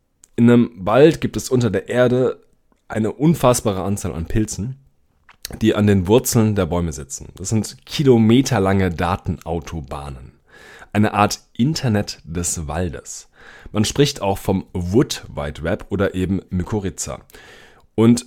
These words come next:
über diese Datenautobahnen können die Bäume untereinander kommunizieren. Wenn es an einer Stelle im Wald etwas trocken ist, wissen das die anderen Bäume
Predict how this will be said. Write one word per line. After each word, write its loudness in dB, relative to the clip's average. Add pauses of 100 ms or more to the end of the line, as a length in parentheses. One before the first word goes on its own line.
(120)
über 6
diese 0
Datenautobahnen -2
können 0
die 2
Bäume 0
untereinander 0
kommunizieren. -6 (720)
Wenn 0
es -2
an -4
einer 2
Stelle 2
im -2
Wald -2
etwas -10
trocken -6
ist, -8
wissen -2
das -6
die -10
anderen -4
Bäume -6